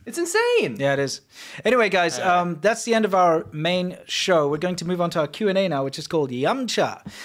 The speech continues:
Speaker 2: This is the part where we answer your questions and you question our answers. And, uh, how it works is it stays up for the weekend. You can watch it live, but on Monday we cut it out of the show. Um, yes.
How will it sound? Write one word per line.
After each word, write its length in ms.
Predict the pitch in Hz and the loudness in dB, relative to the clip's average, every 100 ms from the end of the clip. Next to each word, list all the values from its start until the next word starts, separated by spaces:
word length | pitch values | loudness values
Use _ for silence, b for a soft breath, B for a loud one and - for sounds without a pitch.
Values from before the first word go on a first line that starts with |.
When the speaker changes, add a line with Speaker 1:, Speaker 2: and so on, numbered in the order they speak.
| B | B
Speaker 2:
This 160 | - 208 | -4 -2
is 80 | 240 | 0
the 100 | 233 | 0
part 320 | 226 233 175 | 2 2 0
where 240 | 185 185 | 2 2
we 120 | 165 180 | 4 2
answer 260 | 262 - | 2 0
your 60 | 247 | -2
questions 480 | - 240 - 240 202 | 0 -2 -2 -4 -2
and 80 | 185 | 0
you 120 | 208 | -2
question 480 | 214 220 - 208 208 175 | 0 -2 0 -4 -4 0
our 260 | 175 - - | 2 0 0
answers. 540 | 175 175 233 277 - B B B B | -2 0 -4 -6 -10 B B B B
And, 440 | 165 170 175 151 | -2 0 0 0
uh, 320 | 170 170 165 170 | 4 4 2 0
how 240 | - 190 196 | -2 0 0
it 120 | 165 | -2
works 360 | 175 180 - - | -2 -2 -4 -8
is 200 | 170 151 | -8 -6
it 120 | - | -4
stays 260 | - 170 | 0 2
up 140 | 165 156 | 0 -2
for 80 | 156 | -2
the 60 | |
weekend. 360 | 147 175 196 180 | 0 0 -2 -4
You 60 | 147 | -6
can 140 | 147 | -4
watch 200 | 147 147 | -4 -4
it 100 | 143 | -2
live, 280 | 147 151 139 | 0 0 -2
but 100 | 139 | -6
on 120 | 135 | -4
Monday 200 | 139 127 | -4 -6
we 120 | 120 | -8
cut 180 | 113 139 | -10 -10
it 120 | 123 | -8
out 120 | 117 | -8
of 80 | 110 | -10
the 80 | 107 | -12
show. 440 | - 139 120 113 - _ _ | -10 -8 -10 -12 -16 _ _
Um, 500 | 107 107 104 101 98 _ _ _ - _ _ | -14 -14 -14 -16 -18 _ _ _ -20 _ _
yes. 420 | 135 120 - - | -14 -10 -8 -10